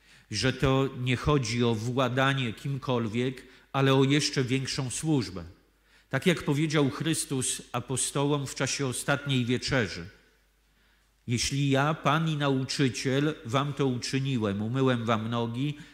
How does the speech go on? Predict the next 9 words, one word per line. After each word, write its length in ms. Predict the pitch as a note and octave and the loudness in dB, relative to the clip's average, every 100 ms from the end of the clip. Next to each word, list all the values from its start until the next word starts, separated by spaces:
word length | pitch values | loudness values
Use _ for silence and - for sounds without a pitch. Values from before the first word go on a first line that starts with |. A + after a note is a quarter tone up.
| _ _ | _ _
to 120 | C#3 | -2
tym 240 | - C#3 B2+ | 0 -2 2
bardziej 520 | C#3 C#3 A#2 C3+ C3+ | 0 0 0 2 2
wy 280 | A2 C#3+ E3 | 2 2 2
powinniście 840 | D#3 A#2+ C3 D3+ D#3+ D3 - C#3+ | 0 0 -2 -2 -4 -4 -2 0
umywać 600 | B2+ B2+ C#3+ B2+ A#2+ - | 0 -2 -2 0 -2 -4
nogi 300 | C3+ D3 C3+ | -4 -4 -4
sobie 340 | - C#3+ C#3 C3 | -4 -2 -2 -2
nawzajem. 680 | A#2+ A#2+ C3 A2 F#2 F2 | -4 -2 0 2 -2 -6